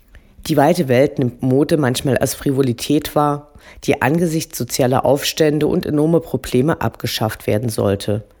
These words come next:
Der Punkt ist aber, dass Mode die Rüstung ist, um die Realität des täglichen Lebens zu überleben. Ich denke, ohne sie geht es nicht. Sie abzuschaffen, würde die Zivilisation abschaffen.“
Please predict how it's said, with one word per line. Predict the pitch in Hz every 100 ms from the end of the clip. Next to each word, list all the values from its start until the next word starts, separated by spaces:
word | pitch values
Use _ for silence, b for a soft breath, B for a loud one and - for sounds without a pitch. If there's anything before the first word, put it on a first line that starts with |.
| b b b b b b
Der | -
Punkt | - 196 208
ist | 147 -
aber, | - 110 123 143 143 B B B
dass | 123 -
Mode | 156 170
die | 147 127
Rüstung | 135 143 - 151
ist, | - 139 - - - b b -
um | 202
die | 185
Realität | 151 139 131 120 - 170
des | 139 -
täglichen | - 123 131 120
Lebens | 127 120 131 120 -
zu | 117
überleben. | 165 160 117 117 120 120 _ _ - - B B B B
Ich | 202 -
denke, | 127 139 165
ohne | 123 165
sie | 180
geht | - 117 101
es | 101 -
nicht. | 104 - - - _ b b
Sie | - -
abzuschaffen, | 117 - - 165 - 143 - 147
würde | 139
die | 170 180
Zivilisation | - 143 127 127 120 - 123 147
abschaffen.“ | - - - - 110 - -